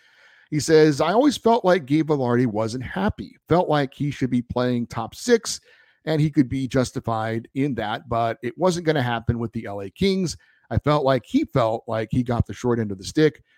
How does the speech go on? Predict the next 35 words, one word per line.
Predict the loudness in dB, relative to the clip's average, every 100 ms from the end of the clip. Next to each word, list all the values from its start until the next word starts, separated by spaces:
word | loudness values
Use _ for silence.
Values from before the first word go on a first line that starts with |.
| _
A | -2
new | 0
start | 2 0 0
will |
be | -4
good | -4 -4
for | -4
Gabe. | -6 -6 -8 -10 _ _ _ -6
He's | -6 -2
going | 0 0
to |
do | 0 0
well. | 0 -2 -4 -8 _ _ -8
I | -2
like | -2 -2
our | -4
three | -4 -2 -2
deep, | -4 -8 -10 _
phenomenal | -10 -8 -8 -10 -10 -14 _ _ _ _ _
centerman." | -16 -16 -16 _ _ _ -20 -12
Uh, | -6 -4 -4 -4 -4 -8
so, | -4 0 0 0 -6 -14
mm, | -12 -12 -10 -8 -8 -8 -8
I | -6
think, | -2 -2 -4 -10 -16 -16 -20 _ _ 0
I | 0
think | 0 -2
going | 0 0 -2
forward, | -4 -2 0 -2 -6 -8
I | -6
think | -6 -8
you | -8
could | -8 -6
be | -4
right. | -4 -6 -8